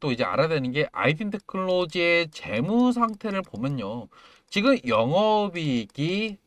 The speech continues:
적자죠. 한마디로 흑자로 전환되지를 못했기 때문에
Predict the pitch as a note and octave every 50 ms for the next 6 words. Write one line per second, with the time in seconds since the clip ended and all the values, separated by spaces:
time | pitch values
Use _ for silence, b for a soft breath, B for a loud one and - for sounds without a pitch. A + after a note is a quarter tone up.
0 | _ - - - G#2 A2 - _ - - A3 G3+ F3 - - D#3+ - - F3+ G#3+
1 | B3+ B3+ A3+ A#3+ B3 A#3 - B3 - - - C#4 B3+ B3+ B3 A3+ - - C#3+ F3+
2 | F#3+ F#3+ F#3+ E3 D3+ E3 E3 D#3+ D3+ G#2+ G2 - - D#3+ D3+ - D3+ - G3+ G#3
3 | G3+ F3+ D#3 D#3 F#3+ F#3 C3+